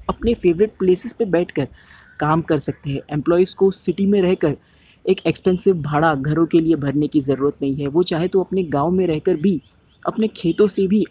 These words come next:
आराम से बैठ के कोई laptop या फिर अगर facility available है तो internet के through अपना काम आराम से कर सकते हैं। एक चीज़ मैं उम्मीद करता हूँ कि foreign countries की तरह India भी उतना powerful हो जाए कि कल को जॉब पे आने के लिए या फिर कोई नए बंदे hire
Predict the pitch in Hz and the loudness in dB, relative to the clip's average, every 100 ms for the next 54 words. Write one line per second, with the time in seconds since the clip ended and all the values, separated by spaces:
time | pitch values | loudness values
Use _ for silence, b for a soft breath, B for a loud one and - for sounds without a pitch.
0 | - 143 160 180 180 156 156 160 160 151 | -2 0 0 0 0 0 -2 -4 0 0
1 | 147 139 - 147 143 147 143 - 156 - | 0 -4 -4 -4 -2 -2 -4 -2 -4 -2
2 | 147 139 151 - 151 151 143 143 143 147 | -4 -4 -4 -2 0 0 2 2 0 0
3 | 139 147 143 143 143 143 147 143 - 147 | -2 -4 -4 -2 -2 -2 -2 -4 -2 -4
4 | - - 180 139 b b b b - - | -2 0 0 0 b b b b -10 -4
5 | 143 - 139 143 - 143 151 170 170 147 | -4 -2 -2 -2 -2 -2 2 2 2 -2
6 | 135 127 135 - 127 131 - - - 226 | -4 -4 -8 -8 -8 -8 -12 -14 -2 -2
7 | 202 220 185 208 214 202 202 202 208 226 | 0 0 0 0 0 0 0 -2 -2 -4
8 | 208 - 160 160 202 202 196 202 208 - | -8 -4 0 2 0 0 0 0 -4 -6
9 | 196 196 - - 165 165 196 180 196 170 | -4 -2 -2 -2 0 2 2 0 -4 -4
10 | - 190 180 170 185 190 190 170 190 156 | -2 -2 0 -2 -2 -2 -2 0 2 2
11 | 170 170 170 175 180 180 - 208 - 147 | 0 -2 -4 -4 -4 -6 -2 0 2 0
12 | - b b b b _ _ _ _ _ | 0 b b b b _ _ _ _ _
13 | 156 131 180 185 - - 165 180 190 185 | -12 -2 0 0 0 2 2 0 0 0
14 | 151 135 147 - 165 - 170 175 160 160 | 0 0 -2 -2 -2 0 0 0 0 -2
15 | 170 165 170 156 151 175 | 0 -2 -2 -2 -2 -4